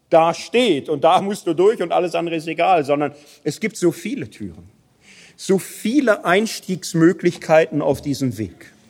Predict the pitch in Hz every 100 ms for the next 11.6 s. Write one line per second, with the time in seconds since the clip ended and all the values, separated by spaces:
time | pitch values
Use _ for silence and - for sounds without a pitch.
0 | _ _ _ _ _ _ - - - -
1 | _ _ _ 170 170 165 135 160 233 233
2 | 196 180 165 - - 98 85 - - 127
3 | 139 123 110 135 147 - 123 110 92 82
4 | 107 _ _ _ _ - - _ - 117
5 | 120 120 - 180 185 165 165 165 151 139
6 | 175 185 127 104 85 78 _ _ _ _
7 | _ _ 135 120 160 185 180 180 - 170
8 | 175 151 147 - - 170 139 131 131 127
9 | - _ _ _ _ - - - _ -
10 | - 160 156 175 170 170 - 127 113 107
11 | 95 - 82 - - -